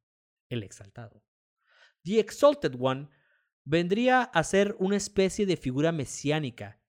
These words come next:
que dirigiría al Dark Order hacia el dominio de la A E W. Brody Lee rápidamente capturó el campeonato de la T N T,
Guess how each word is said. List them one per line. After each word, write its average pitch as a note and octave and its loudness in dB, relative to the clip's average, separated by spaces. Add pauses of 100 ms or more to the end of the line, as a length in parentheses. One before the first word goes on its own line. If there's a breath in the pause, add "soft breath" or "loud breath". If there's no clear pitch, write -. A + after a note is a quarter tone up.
(140)
que D3+ 0
dirigiría E3 -2 (220)
al A#2 -4
Dark B2 0
Order A2+ -2 (400)
hacia C3+ 2
el A#2+ 0
dominio D#3+ -4
de B2+ -4
la G#2+ -6
A - -16
E A#2+ -8
W. A2 -12 (600)
Brody G3+ 2
Lee G#3+ -2
rápidamente G3+ 0
capturó D3 -2
el D#3+ -2
campeonato D3+ -2
de B2 -2
la A2+ -8
T C#3 -6
N C3 -6
T, G#2+ -18